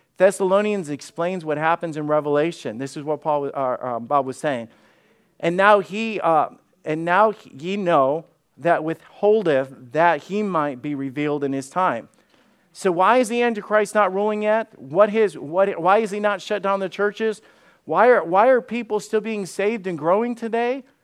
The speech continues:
All because there's something that stands in the way. It is the power of the Spirit of God living inside of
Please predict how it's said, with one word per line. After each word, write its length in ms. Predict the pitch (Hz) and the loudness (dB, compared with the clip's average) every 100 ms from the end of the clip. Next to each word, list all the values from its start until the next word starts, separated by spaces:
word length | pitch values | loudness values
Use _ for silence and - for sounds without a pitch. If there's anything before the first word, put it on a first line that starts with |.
| _ _ _ | _ _ _
All 220 | 190 240 | -6 -4
because 500 | 214 - 220 220 170 | -4 -4 0 0 0
there's 320 | 185 196 180 | -2 0 -2
something 480 | - - 214 220 226 | -6 -2 0 0 -2
that 120 | 220 | -4
stands 360 | - 214 208 190 | -6 -6 -6 -6
in 80 | 196 | -8
the 80 | 190 | -2
way. 280 | 214 175 | 0 0
It 80 | 160 | -4
is 100 | 151 | -10
the 100 | 151 | -12
power 640 | 147 - 180 208 240 294 | -14 -4 4 6 6 2
of 180 | - 160 | -4 -8
the 100 | 156 | -8
Spirit 540 | - - - 220 269 269 | -14 -14 -8 -6 0 0
of 180 | 226 | 0
God 440 | 170 185 175 175 170 | 2 4 4 2 -2
living 420 | 170 196 208 220 | 0 0 -2 -8
inside 640 | 170 190 - - 156 165 160 | -8 -10 -6 0 2 2 4
of 360 | 165 165 160 | 2 2 -4